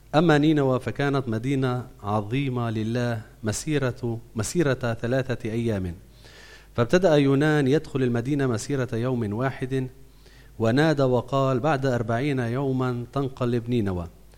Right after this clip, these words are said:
فآمن أهل المدينة، أهل نينوى، بالله، ونادوا بصوم، ولبسوا مسوحاً من كبيرهم إلى صغيرهم. وبلغ، وبلغ الأمر ملك نينوى،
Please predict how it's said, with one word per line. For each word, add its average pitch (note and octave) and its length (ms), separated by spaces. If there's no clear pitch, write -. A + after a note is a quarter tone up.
فآمن D#3+ 480
أهل D3 320
المدينة، C3+ 600
أهل B2 280
نينوى، B2+ 440
بالله، C3 480
ونادوا C#3 540
بصوم، C#3 600
ولبسوا C3 600
مسوحاً C3 800
من C#3+ 140
كبيرهم B2+ 600
إلى B2+ 240
صغيرهم. G#2 560
وبلغ، C#3+ 560
وبلغ C#3 400
الأمر D3 480
ملك C#3 380
نينوى، G#2 380